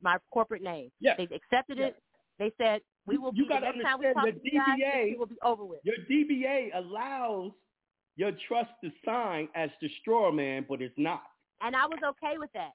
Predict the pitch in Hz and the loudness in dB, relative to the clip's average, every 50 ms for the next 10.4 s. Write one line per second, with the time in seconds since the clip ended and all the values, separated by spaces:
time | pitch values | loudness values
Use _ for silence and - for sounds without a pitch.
0 | - 190 233 277 302 285 285 285 285 - 320 339 381 330 - - 180 156 139 - | -2 0 0 0 0 -4 -6 -8 -6 -4 -6 -6 -6 -6 -8 -10 -10 -10 -8 -4
1 | 175 220 262 220 - 240 269 - - 262 311 311 294 302 349 403 403 359 - - | -2 -2 -2 -2 -4 -6 -6 -2 0 -2 0 0 -2 -2 0 0 0 -2 -2 -2
2 | 254 285 277 302 339 359 240 226 320 339 330 262 262 - 269 226 254 254 254 247 | -2 -4 -4 -4 -6 -8 -8 -10 -10 -10 -10 -10 -10 -10 -6 -4 -2 0 0 0
3 | 254 262 254 254 254 247 247 240 - - 269 247 240 277 311 240 170 135 131 - | 0 0 -2 -4 -6 -6 -6 -6 -6 -4 -2 -2 -2 -2 -4 -6 -6 -8 -12 -10
4 | - 196 226 233 240 240 240 247 240 233 202 226 214 220 214 214 - 254 233 214 | -4 -2 0 0 0 2 2 0 0 2 0 2 2 2 2 0 -4 -6 -6 -6
5 | 220 208 226 - - 277 285 285 254 220 196 190 185 190 185 185 170 - - 233 | -8 -10 -12 -4 2 2 2 4 2 0 -2 -2 -2 -2 -4 -4 -4 -4 -4 -4
6 | 247 208 180 - _ - 240 233 - 160 131 - _ _ _ _ _ - 214 233 | -4 -6 -10 -14 _ -8 -8 -8 -8 -12 -18 -18 _ _ _ _ _ 2 4 4
7 | 233 247 247 202 233 226 202 170 - _ 208 233 - 240 - 240 247 247 - - | 4 4 0 -2 -2 -2 -2 -2 -6 _ -10 -8 -8 -6 0 2 2 2 2 -2
8 | 180 139 - - 214 233 214 - - 269 302 240 247 220 208 208 220 240 262 262 | -8 -16 -12 -10 -10 -10 -2 0 2 2 2 2 0 -4 0 2 4 4 4 2
9 | 277 302 339 294 214 208 214 214 262 294 311 330 311 311 294 226 226 277 311 - | 0 2 2 2 2 2 0 -2 -4 -4 -4 -6 -10 -12 -12 -8 -8 -8 -6 -4
10 | - 262 302 320 320 220 190 | -2 -2 -2 -2 -6 -10 -14